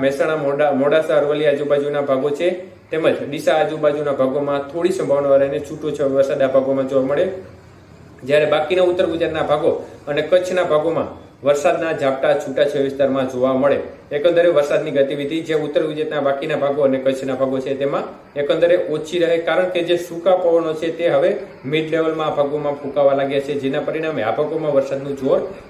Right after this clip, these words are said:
ઘટે. તો આમ પ્રકારે વરસાદની ગતિવિધિમાં હવે બે ત્રણ દિવસ સુધી ઘટાડો થશે અને આપણે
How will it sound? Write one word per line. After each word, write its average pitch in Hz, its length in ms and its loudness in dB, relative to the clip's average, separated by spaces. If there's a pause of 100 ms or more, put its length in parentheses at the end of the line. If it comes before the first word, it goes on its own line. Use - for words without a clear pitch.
(120)
ઘટે. 135 240 2 (640)
તો 180 80 2
આમ 170 180 0
પ્રકારે 190 400 2
વરસાદની 180 400 2
ગતિવિધિમાં 170 580 2
હવે 165 100 2
બે 151 220 0
ત્રણ 165 260 0
દિવસ 156 220 -4
સુધી 147 180 -6
ઘટાડો 135 380 4
થશે 147 300 -4
અને 151 280 -2
આપણે 127 340 0